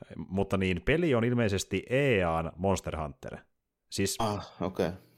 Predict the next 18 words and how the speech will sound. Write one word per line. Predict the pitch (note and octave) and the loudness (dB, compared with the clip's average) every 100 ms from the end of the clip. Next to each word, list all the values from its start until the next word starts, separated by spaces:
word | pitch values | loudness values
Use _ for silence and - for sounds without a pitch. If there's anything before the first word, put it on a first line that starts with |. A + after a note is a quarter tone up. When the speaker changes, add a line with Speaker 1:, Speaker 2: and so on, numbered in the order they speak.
| - - - | -12 -10 -2
Speaker 1:
siis | A#2+ B2+ | 2 4
joo, | G2 - - _ - F2 G#2 | 4 2 -8 _ -8 -6 -2
ilmeisesti | B2+ D#3 C#3 B2+ | 2 4 4 2
kolmen | - C#3+ B2+ | 2 4 4
pelaajan | A2+ G#2+ F#2 | 4 2 4
tiimeissä | A2+ G#2 F#2 E2+ F#2+ - _ _ | 2 4 2 0 0 -2 _ _
mennään | G2+ G2+ F2+ | 0 2 2
kenttään, | G2+ F#2+ - F2+ E2+ E2 _ - | 2 0 -2 -2 0 -2 _ -2
siellä | G2 | 2
on | F#2+ | 2
iso | G2 | 2
monsteri, | F#2+ F#2+ - F2 E2 D#2+ - _ _ - | 2 2 0 -2 -4 -6 -12 _ _ -2
teillä | G2+ F#2 | 2 4
on | |
eri | F#2+ F#2 | 4 4
buildit, | G2+ F2+ E2+ - - | 2 0 -2 -4 2
kaatakaa | G2 E2 D2 C#2+ | 4 4 -2 -6
se. | - | -8